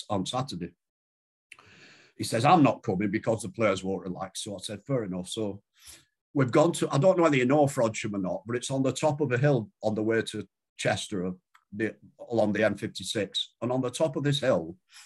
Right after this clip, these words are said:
was a hotel. Next to the hotel was a nightclub.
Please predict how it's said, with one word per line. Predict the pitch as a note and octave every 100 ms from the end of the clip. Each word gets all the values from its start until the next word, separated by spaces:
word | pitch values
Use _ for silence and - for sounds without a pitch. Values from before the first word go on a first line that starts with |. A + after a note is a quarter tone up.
| _ _ _ _ _
was | B2 A2
a |
hotel. | B2 A2+ A2+ - A2 E2+ A2 - _ _ -
Next | C#3+ D#3+
to | D3+
the |
hotel | C3+ B2+ B2+ G#2+
was | G#2 A2
a |
nightclub. | A2+ A#2+ A2 - - D2+